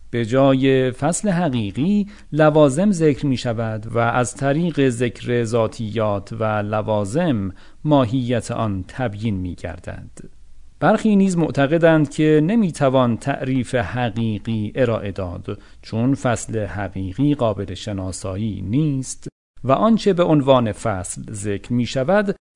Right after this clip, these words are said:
در واقع از لوازم ماهیت است،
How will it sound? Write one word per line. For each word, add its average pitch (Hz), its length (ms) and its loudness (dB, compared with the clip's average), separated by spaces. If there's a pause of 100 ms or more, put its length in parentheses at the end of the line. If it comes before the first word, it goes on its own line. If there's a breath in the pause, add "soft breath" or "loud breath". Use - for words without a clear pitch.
در 101 140 -2
واقع 117 400 2
از 165 240 4
لوازم 127 800 2
ماهیت 120 800 0
است، - 560 -2